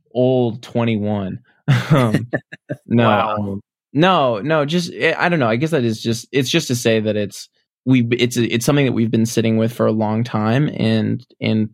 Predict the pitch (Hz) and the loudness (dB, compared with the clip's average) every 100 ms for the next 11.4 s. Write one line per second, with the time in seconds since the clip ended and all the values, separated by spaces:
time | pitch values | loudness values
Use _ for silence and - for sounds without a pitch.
0 | _ 104 117 113 120 147 139 139 139 143 | _ -4 2 2 2 0 2 2 0 -2
1 | - 143 139 139 139 - 147 139 139 135 | 0 0 2 0 -2 -2 0 2 2 0
2 | - 117 113 113 117 123 113 110 - - | -2 0 0 0 0 0 0 0 -2 -2
3 | 123 117 113 110 113 113 110 107 110 110 | 0 2 2 2 2 2 0 0 -2 -2
4 | 110 110 110 110 - 120 123 135 - - | 0 0 0 -2 -4 0 0 0 -4 -16
5 | _ _ _ - 143 139 - - 156 143 | _ _ _ -4 0 0 -2 -2 0 2
6 | 143 139 143 143 156 139 135 135 - _ | 2 2 0 0 0 0 2 0 -6 _
7 | _ _ _ _ - - 135 117 110 113 | _ _ _ _ -8 0 2 4 2 0
8 | - - 110 110 110 110 - _ - 139 | -4 -2 0 2 2 -2 -8 _ -2 2
9 | 139 131 123 123 127 123 - 107 107 113 | 2 2 2 2 2 0 -2 -2 0 0
10 | 123 123 - 110 104 107 101 - - 117 | 0 -2 -4 -2 0 -2 -4 -6 -2 0
11 | 120 110 - - | 2 0 -2 -16